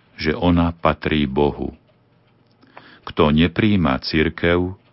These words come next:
nepríjma ani Ježiša a jeho vtelenie. Stredovekí otcovia tiež učili o cirkvi len tak,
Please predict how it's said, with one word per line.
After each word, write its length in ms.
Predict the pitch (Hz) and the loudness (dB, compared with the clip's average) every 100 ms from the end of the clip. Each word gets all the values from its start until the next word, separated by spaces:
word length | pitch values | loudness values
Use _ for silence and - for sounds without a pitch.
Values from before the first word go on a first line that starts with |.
| _ _ _ _ _ | _ _ _ _ _
nepríjma 720 | - 82 - 87 90 82 76 | -2 0 0 0 2 2 2
ani 240 | 82 85 65 | 2 2 0
Ježiša 520 | 67 80 - - 80 82 - _ _ _ | -2 -4 -4 0 0 0 -4 _ _ _
a 60 | - | 0
jeho 240 | 73 73 82 | 2 0 -4
vtelenie. 720 | - - 64 64 65 64 64 _ _ _ _ _ _ _ _ _ _ _ _ _ _ _ _ - - - - - - | -6 -2 -2 -2 -4 -6 -10 _ _ _ _ _ _ _ _ _ _ _ _ _ _ _ _ -20 -20 -20 -20 -20 -16
Stredovekí 720 | - - 85 90 98 95 82 | -6 0 2 4 2 0 0
otcovia 640 | 78 82 - 85 85 85 85 | 0 -2 -2 0 2 2 0
tiež 400 | - 98 101 - | 0 0 0 -2
učili 400 | 82 - 78 78 | -4 0 0 0
o 160 | 80 | -2
cirkvi 560 | - - 78 - - 78 | -2 -2 -2 -2 0 2
len 320 | 78 107 120 | 4 4 2
tak, 480 | 113 78 90 - | 2 0 0 -4